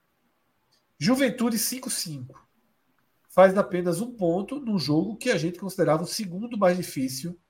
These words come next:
que ele tinha até o fim do campeonato, que era o Sport em casa. Depois, meu amigo, tem Colheita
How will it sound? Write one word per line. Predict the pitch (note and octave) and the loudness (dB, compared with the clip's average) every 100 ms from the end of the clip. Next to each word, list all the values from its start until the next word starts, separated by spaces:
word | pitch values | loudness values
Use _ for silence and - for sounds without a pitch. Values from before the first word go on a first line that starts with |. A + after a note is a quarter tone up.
| _ _ _ _ | _ _ _ _
que | E3 | 0
ele | F#3 | 0
tinha | F3+ D#3 D#3+ | -2 -2 -2
até | E3 | 2
o | E3+ | 0
fim | - D#3 | 0 -8
do | E3 | -6
campeonato, | F3 G3 D#3+ B2+ B2+ | -6 -4 -2 -4 -2
que | D#3 | -4
era | D#3 | -4
o | |
Sport | - A#2+ B2 F#3+ | -6 -8 -8 -8
em | |
casa. | G3+ C3+ F#2 F#2 - - _ _ _ _ _ _ _ | -8 -6 -6 -12 -18 -20 _ _ _ _ _ _ _
Depois, | A3 - F3 F#3 G3 | -4 -2 2 2 2
meu | F#3 | -2
amigo, | B2 G#2 G2+ _ _ _ _ _ - - _ _ _ _ _ _ _ _ _ _ _ _ _ | -4 -10 -16 _ _ _ _ _ -20 -20 _ _ _ _ _ _ _ _ _ _ _ _ _
tem | E3+ C3+ A#2+ | 2 4 0
Colheita | - A#3+ F#3+ F#3+ A#3 - B3+ B3+ | 10 10 12 8 8 4 4 2